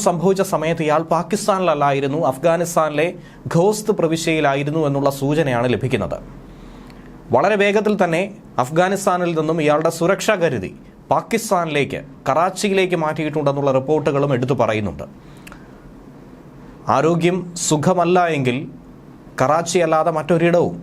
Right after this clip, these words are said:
മസൂദ് അസറിന് സുരക്ഷിതമല്ല എന്നുള്ള സൂചനകളാണ് ഐ എസ് ഐ അടക്കം നൽകുന്നത്. ഭീകരനെ ചികിത്സിക്കാനായി വിദഗ്ധ ഡോക്ടർമാർ ഇതിനോടകം തന്നെ ഇസ്ലാമാബാദിൽ നിന്നും കറാച്ചിയിലേക്ക് യാത്ര ചെയ്തുവെന്നും ദേശീയ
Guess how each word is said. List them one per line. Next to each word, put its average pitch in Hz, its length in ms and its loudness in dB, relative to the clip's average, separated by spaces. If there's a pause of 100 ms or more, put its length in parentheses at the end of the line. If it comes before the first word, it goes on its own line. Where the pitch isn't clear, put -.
(140)
മസൂദ് 127 320 2
അസറിന് 143 360 0 (800)
സുരക്ഷിതമല്ല 160 720 2 (160)
എന്നുള്ള 143 260 0 (300)
സൂചനകളാണ് 156 800 2 (280)
ഐ - 20 0 (100)
എസ് 131 140 -4
ഐ 139 100 2
അടക്കം 123 320 -2
നൽകുന്നത്. 110 360 0 (500)
ഭീകരനെ 143 360 2 (100)
ചികിത്സിക്കാനായി 147 760 2
വിദഗ്ധ 160 260 0 (100)
ഡോക്ടർമാർ 151 480 0 (400)
ഇതിനോടകം 170 500 2
തന്നെ 151 220 -2
ഇസ്ലാമാബാദിൽ 156 760 0
നിന്നും 143 280 -2
കറാച്ചിയിലേക്ക് 147 720 0
യാത്ര 143 260 0 (100)
ചെയ്തുവെന്നും 143 520 0 (100)
ദേശീയ 131 260 -2